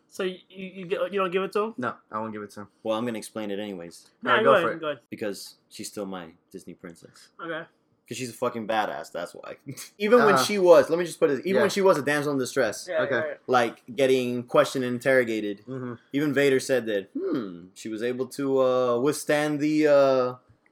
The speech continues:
Speaker 3: the, the truth serum thing. It's
Speaker 2: I'm
Speaker 3: 'cause
Speaker 2: so
Speaker 3: she's a,
Speaker 2: proud of my
Speaker 3: that's 'cause
Speaker 2: daughter.
Speaker 3: she's strong with the fucking force.
Speaker 1: Right.
Speaker 3: She's awesome.
Speaker 1: Okay.
Speaker 3: I mean, come on, that slave Leia costume, you know she's into some cute
Speaker 1: Mm-hmm.
Speaker 3: shit.
Speaker 1: Okay.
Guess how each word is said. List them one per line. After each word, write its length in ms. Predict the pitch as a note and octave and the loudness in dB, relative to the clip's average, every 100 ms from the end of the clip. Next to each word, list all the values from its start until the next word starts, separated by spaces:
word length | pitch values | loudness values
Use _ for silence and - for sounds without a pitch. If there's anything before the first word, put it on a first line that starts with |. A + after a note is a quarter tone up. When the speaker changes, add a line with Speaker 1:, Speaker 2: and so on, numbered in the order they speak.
| _ | _
Speaker 3:
the, 160 | C#3+ | 0
the 100 | C3 | 2
truth 240 | C3+ C3+ A#2 | 0 -2 -2
serum 360 | - C#3+ A#2+ | 2 2 2
thing. 280 | A#2+ G#2+ F#2+ - | -2 -6 -8 -8
It's 60 | B2+ | -6
Speaker 2:
I'm 60 | |
Speaker 3:
'cause 80 | D#3+ | 2
Speaker 2:
so 60 | D#3 | 2
Speaker 3:
she's 80 | A#2+ | 2
a, 40 | |
Speaker 2:
proud 200 | D3 C3 | 2 4
of 100 | C3+ | 4
my 100 | D3 | 4
Speaker 3:
that's 140 | D3 D3 | 4 4
'cause 80 | - | 2
Speaker 2:
daughter. 100 | D#3 | -2
Speaker 3:
she's 80 | - | 0
strong 260 | E3+ D#3+ | 0 0
with 140 | D3+ C3+ | 0 -4
the 60 | |
fucking 380 | - C#3 C3 B2 | -2 -2 -2 -6
force. 640 | - B2 A#2+ G#2 - - _ | -6 -2 -2 -2 -6 -16 _
Speaker 1:
Right. 300 | D3+ C#3 - | -6 -4 -6
Speaker 3:
She's 160 | A2 G2+ | -8 -4
awesome. 400 | G#2 G#2 G2 F#2+ D3 | -4 -4 -12 -18 -14
Speaker 1:
Okay. 220 | D#3+ D3 - | -8 -8 -8
Speaker 3:
I 60 | A2 | -8
mean, 120 | A2+ | -6
come 160 | A2 A2+ | -6 -6
on, 140 | F2 | -8
that 80 | F2 | -12
slave 240 | - G#2 | -10 -8
Leia 200 | G2+ G#2 | -6 -8
costume, 360 | G#2 A2 A2 A2 | -8 -10 -10 -12
you 60 | G2+ | -12
know 60 | |
she's 200 | G2+ F#2 | -12 -16
into 160 | F#2+ F2 | -18 -18
some 160 | - - | -20 -20
cute 180 | - F3 | -12 -12
Speaker 1:
Mm-hmm. 140 | - D#3 | -10 -14
Speaker 3:
shit. 120 | D#3 _ _ _ _ _ _ | -16 _ _ _ _ _ _
Speaker 1:
Okay. 120 | - | -10